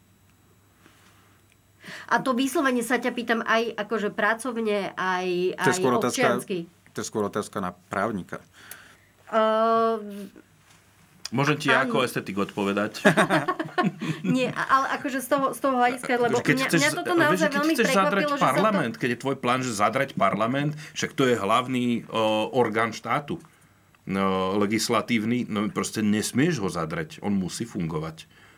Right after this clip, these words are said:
Speaker 3: Tak
Speaker 2: No
Speaker 3: pokiaľ
Speaker 2: to je
Speaker 3: si
Speaker 2: to, čo
Speaker 3: postaví
Speaker 2: hovorím.
Speaker 3: hlavu idiot Matovič, tak ho proste musíš zrušiť, nič ti iného, iného neostáva. A ja toto nemám za zle tomu Pellegrinimu, lebo proste ako náhle
Speaker 1: Ja
Speaker 3: do toho
Speaker 1: nehovorím, že mu
Speaker 3: skočí
Speaker 1: to
Speaker 3: hen
Speaker 1: mám,
Speaker 3: ten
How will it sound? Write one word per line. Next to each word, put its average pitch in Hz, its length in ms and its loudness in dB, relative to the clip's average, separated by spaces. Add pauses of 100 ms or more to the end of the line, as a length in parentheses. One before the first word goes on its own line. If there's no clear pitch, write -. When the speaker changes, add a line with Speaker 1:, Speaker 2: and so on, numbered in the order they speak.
(140)
Speaker 3:
Tak - 160 -6
Speaker 2:
No - 80 -14
Speaker 3:
pokiaľ 143 180 2
Speaker 2:
to 123 60 4
je 156 40 -2
Speaker 3:
si - 60 -2
Speaker 2:
to, - 60 0
čo - 100 -4
Speaker 3:
postaví 143 340 2
Speaker 2:
hovorím. 110 120 0
Speaker 3:
hlavu 123 240 0
idiot 127 400 0 (360)
Matovič, 117 560 0 (300)
tak - 180 0
ho 117 140 -6
proste 110 300 -2
musíš 117 360 0
zrušiť, 151 480 0
nič 98 220 -4
ti - 80 -12
iného, 117 480 0
iného 110 260 -2
neostáva. 117 560 -4 (380)
A - 140 -6
ja 110 180 4
toto 120 240 -2
nemám 117 240 2
za 113 140 -2
zle 120 160 -6
tomu 82 200 -8
Pellegrinimu, 82 640 -6
lebo 87 180 -6
proste 87 320 -4 (300)
ako - 220 -2
náhle 117 180 4
Speaker 1:
Ja - 20 4
Speaker 3:
do - 140 4
toho 127 160 2
Speaker 1:
nehovorím, 120 80 2
že 311 80 -2
mu 311 160 4
Speaker 3:
skočí 311 160 -2
Speaker 1:
to - 20 2
Speaker 3:
hen 311 80 4
Speaker 1:
mám, 302 140 2
Speaker 3:
ten - 100 0